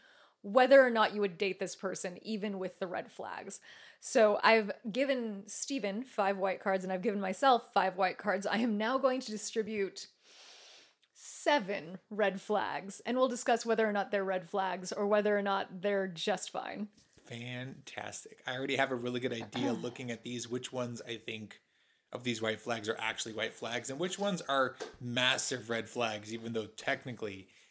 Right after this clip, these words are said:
Speaker 2: they're in the white flags category.
Speaker 1: Yeah.
Speaker 2: Ooh, ooh, okay. Oh no, these red flags are pretty bad. They're always so bad. They're, like, surprisingly bad. They're like
Speaker 1: Yeah,
Speaker 2: Cards Against
Speaker 1: they're
Speaker 2: Humanity bad.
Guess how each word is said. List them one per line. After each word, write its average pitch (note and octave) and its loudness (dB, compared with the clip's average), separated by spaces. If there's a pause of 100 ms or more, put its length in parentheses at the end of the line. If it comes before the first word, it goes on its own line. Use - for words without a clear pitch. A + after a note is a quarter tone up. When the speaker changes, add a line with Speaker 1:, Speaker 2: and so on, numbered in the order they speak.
Speaker 2:
they're A2+ 0
in A2 -8
the G#2+ -4
white G#2+ -2
flags - -10
category. - -10 (1800)
Speaker 1:
Yeah. A#3+ 2 (520)
Speaker 2:
Ooh, B2 -8
ooh, B2 -4 (100)
okay. C3+ -6 (340)
Oh C#3 2
no, B2+ 2 (340)
these B2 -6
red A#2 2
flags B2+ 0
are A#2 -8
pretty A#2+ -2
bad. G#2+ -4 (240)
They're - 0
always D3+ 4
so D3 4
bad. B2 4
They're, C#3+ 0
like, E3+ 0
surprisingly B2+ 0
bad. G#2 -6
They're B2 -6
like B2+ -4
Speaker 1:
Yeah, A#3+ 10
Speaker 2:
Cards F#3 4
Against C#4 8
Speaker 1:
they're C#3 -6
Speaker 2:
Humanity A#2+ -2
bad. G2+ -6